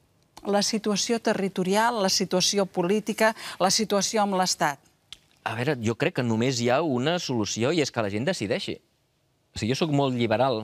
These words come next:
Speaker 2: i ja sé que sé, eh, dic una cosa tan liberal i tan extrema i tan ultra com és que la gent té dret a decidir. Diguem,
Speaker 1: Però
Speaker 2: no, no,
Speaker 1: decidir?
Speaker 2: no hi ha altra solució que que la gent decideixi. I jo crec que a,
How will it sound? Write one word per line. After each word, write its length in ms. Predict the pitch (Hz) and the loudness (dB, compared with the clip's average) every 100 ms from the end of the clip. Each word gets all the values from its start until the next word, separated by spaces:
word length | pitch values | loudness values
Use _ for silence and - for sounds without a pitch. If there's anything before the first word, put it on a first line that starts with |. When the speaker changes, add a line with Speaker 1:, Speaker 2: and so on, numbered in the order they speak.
| 104 | -8
Speaker 2:
i 160 | - 104 | -2 -2
ja 60 | 98 | 0
sé 160 | 113 | -2
que 300 | 107 123 113 107 | 0 0 0 0
sé, 160 | 113 | -2
eh, 500 | 107 113 113 110 107 - _ _ - - - | -2 -2 -4 -4 -4 -6 _ _ -18 -16 -4
dic 160 | 113 | -2
una 120 | 117 110 | 0 0
cosa 160 | 117 110 | 0 0
tan 300 | 123 120 117 | 0 0 2
liberal 320 | 113 113 120 107 | 2 2 2 0
i 40 | |
tan 180 | 117 113 | -2 -2
extrema 460 | 101 - 120 120 104 | -2 -2 0 0 0
i 40 | |
tan 180 | 113 110 | 0 2
ultra 500 | 120 120 110 120 165 | 2 2 2 0 0
com 180 | - 113 | 0 0
és 260 | 113 139 - | 0 -2 -4
que 160 | - | -2
la 140 | 123 113 | 0 0
gent 240 | 107 117 117 | 0 -2 0
té 140 | 123 | 0
dret 280 | 113 113 117 | 2 0 0
a 80 | 156 135 | -4 -6
decidir. 560 | - 110 107 101 101 165 _ _ _ _ _ | -6 -4 -2 -2 -2 -2 _ _ _ _ _
Diguem, 140 | 208 175 | -4 0
Speaker 1:
Però 120 | 165 | 0
Speaker 2:
no, 120 | 156 | -2
no, 40 | 160 | 0
Speaker 1:
decidir? 640 | 196 208 202 175 214 320 226 | 0 2 0 0 0 0 0
Speaker 2:
no 100 | 110 | -2
hi 100 | 104 | 0
ha 120 | 107 107 | 0 0
altra 460 | 113 110 - 110 | -2 -2 -2 -2
solució 420 | 107 113 117 156 262 | 0 0 0 -2 -2
que 140 | 131 | -4
que 100 | 117 | -2
la 100 | 98 | 0
gent 200 | 107 160 | 0 0
decideixi. 460 | 139 113 123 - 90 - _ | -2 0 0 0 -8 -12 _
I 120 | 98 | -2
jo 100 | 95 | -2
crec 240 | 92 147 - | 0 -2 -2
que 80 | 107 | -4
a, 200 | - | -2